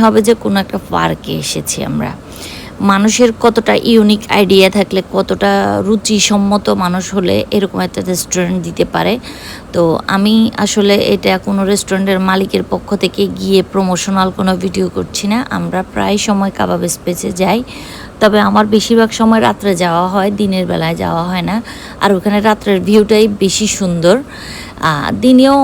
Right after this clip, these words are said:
হয়তো সুন্দর, দিনে একবার গিয়েছিলাম, তো তখন এত বেশি সুন্দর ছিল না, এখন যতটা সুন্দর হয়েছে। তো আজকে হঠাৎ করেই যাওয়া, মানে ওখানে আসলে হঠাৎ করে হুটহাট করে সিদ্ধান্ত নিয়ে চলে যাওয়া,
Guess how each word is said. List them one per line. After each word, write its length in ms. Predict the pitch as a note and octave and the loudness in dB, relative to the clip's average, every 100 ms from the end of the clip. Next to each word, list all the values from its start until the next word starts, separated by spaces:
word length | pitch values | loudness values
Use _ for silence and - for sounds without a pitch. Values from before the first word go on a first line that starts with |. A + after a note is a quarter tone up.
| C4+ | 4
হয়তো 220 | B3+ B3+ | 4 4
সুন্দর, 380 | B3 C4 A#3 G3+ | 2 2 4 4
দিনে 280 | G#3 A3 G#3 G3 | 2 2 2 2
একবার 180 | F#3+ F#3 | 0 0
গিয়েছিলাম, 560 | F#3 F#3 - G#3+ F#3 B3+ - - - - - G#3 | 2 0 2 0 2 0 -6 -14 -18 -18 -10 -2
তো 80 | F#3+ F3+ F#3 - G#3 | 2 2 2 -2 -2
তখন 240 | F3+ A#3+ - - - | 0 -2 -4 -12 -6
এত 160 | A3+ A#3 | -2 2
বেশি 300 | G#3 G3+ A#3 | 4 2 0
সুন্দর 360 | A3 G#3+ F#3 F3 - | 0 0 2 -2 -2
ছিল 220 | G#3 F3 D#3+ | 0 0 0
না, 140 | D#3 - - - - - - - F#3+ | -4 -10 -18 -20 -18 -18 -16 -6 -6
এখন 200 | - A#3 A3+ | 0 2 4
যতটা 360 | G#3+ G3+ F#3+ | 4 2 2
সুন্দর 380 | G3+ G#3+ F#3+ F3 E3 | 0 0 0 0 0
হয়েছে। 340 | E3 D#3+ - - - - - - - - | 0 -2 -6 -10 -14 -18 -18 -18 -18 -10
তো 80 | - E3+ - | -6 -4 -2
আজকে 360 | G3+ - A3 G#3 G3 G3+ | -2 -2 0 2 2 0
হঠাৎ 240 | A3+ A#3+ B3 - | 0 -2 -2 4
করেই 280 | B3 G#3+ G#3+ | 6 6 6
যাওয়া, 300 | G#3 F3+ F#3 | 4 2 2
মানে 200 | G#3 G3 G3+ - | -2 -4 -4 -6
ওখানে 260 | G#3 A#3 B3 | -6 -2 0
আসলে 260 | B3 B3 B3+ | 0 0 -2
হঠাৎ 260 | A3+ A#3 - | -2 -4 -2
করে 140 | B3 B3+ | 0 0
হুটহাট 360 | A#3 A#3 A3 - | 0 -2 -4 -4
করে 140 | A3+ A3+ | -4 -2
সিদ্ধান্ত 420 | - G3+ G3+ F#3+ G#3+ | -2 -4 -2 -2 0
নিয়ে 240 | G#3 G3 | 0 0
চলে 260 | G3 G3+ F#3 | 0 0 0
যাওয়া, 220 | F3+ F3+ | -2 -4